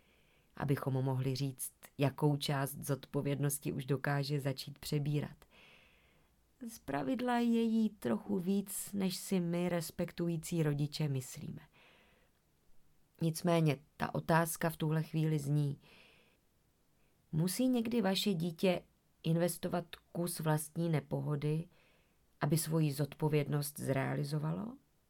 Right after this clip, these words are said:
Třeba se za sebe postavit, nebo si něco vykomunikovat, k něčemu se rozhoupat a udělat to, klidně s vaší pomocí, ale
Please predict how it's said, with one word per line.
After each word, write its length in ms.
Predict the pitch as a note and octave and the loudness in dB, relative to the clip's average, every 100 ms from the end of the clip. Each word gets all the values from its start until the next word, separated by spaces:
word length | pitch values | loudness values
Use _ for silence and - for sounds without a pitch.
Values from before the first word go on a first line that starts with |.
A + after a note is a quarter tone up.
| - - - _ _ _ | -20 -20 -20 _ _ _
Třeba 260 | - C#3 B2+ | -4 -4 -2
se 200 | - B2 | -4 -2
za 100 | B2 | -2
sebe 280 | - C3 | -2 -4
postavit, 800 | A#2+ C3+ B2+ - D3+ C#3 C#3+ - - _ _ _ _ _ _ _ _ | -2 -4 -4 0 0 2 -2 -8 -20 _ _ _ _ _ _ _ _
nebo 180 | C#3+ C#3 | -2 -2
si 160 | - B2+ | -2 0
něco 320 | B2+ - B2+ | -2 -2 -2
vykomunikovat, 1000 | C3+ - D#3+ D#3 D3 C#3+ - C#3 C#3+ D3 - _ _ _ _ _ _ _ | -2 4 6 8 6 2 0 0 -2 -8 -16 _ _ _ _ _ _ _
k 60 | - | 4
něčemu 380 | D3+ C#3 C#3 C#3 | 4 4 0 -2
se 180 | C#3 | -2
rozhoupat 920 | C3 C3+ C#3+ D3+ D#3+ D#3+ D#3+ E3 F3+ - - - | -2 -2 0 2 2 0 0 0 -2 -12 -16 -6
a 140 | - | -2
udělat 480 | D#3 D3+ D#3+ D#3+ D#3+ - | 2 2 2 0 -4 -6
to, 240 | F3 F3+ - _ _ _ _ | -6 -6 -14 _ _ _ _
klidně 340 | - D3+ C#3 C#3+ | 2 2 4 0
s 120 | - | 0
vaší 300 | C#3 C3+ D3+ | -2 0 -2
pomocí, 720 | - D3 D3+ D#3 - E3+ D#3+ | 0 0 0 -2 -4 -4 -2
ale 220 | D#3 D3+ | -2 -2